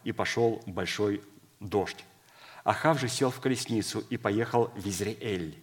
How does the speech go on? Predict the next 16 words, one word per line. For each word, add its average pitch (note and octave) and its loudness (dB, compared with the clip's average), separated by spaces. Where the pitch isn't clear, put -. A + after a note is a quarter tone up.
И A#2 -2
была A#2+ 4
на G#2+ 0
Илии G#2+ 0
рука G#2 4
Господня. G2 0
Он A#2+ 2
опоясал G2+ 0
чресла C#3+ 0
свои B2 0
и A2 0
бежал G2 4
перед F#2+ 0
Ахавом A#2 4
до F#2+ -2
самого G2+ 2